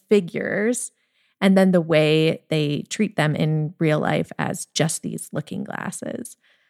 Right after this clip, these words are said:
It, and I, I think that that is something that really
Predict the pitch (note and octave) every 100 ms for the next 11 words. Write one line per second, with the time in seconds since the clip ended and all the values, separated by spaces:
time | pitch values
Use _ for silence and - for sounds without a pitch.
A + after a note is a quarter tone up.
0 | _ _ _ _ _ - G#3+ G3+ - A3
1 | A3 A3+ _ - G#3+ B3 C#4+ G#4 G4+ -
2 | E3 - F#3+ F#3 F3 F3 E3 D#3+ D3+ A3
3 | _ _ _ _ _ _ _ _ _ G#3
4 | E3+ F3+ F3 F3+ F3+ F3+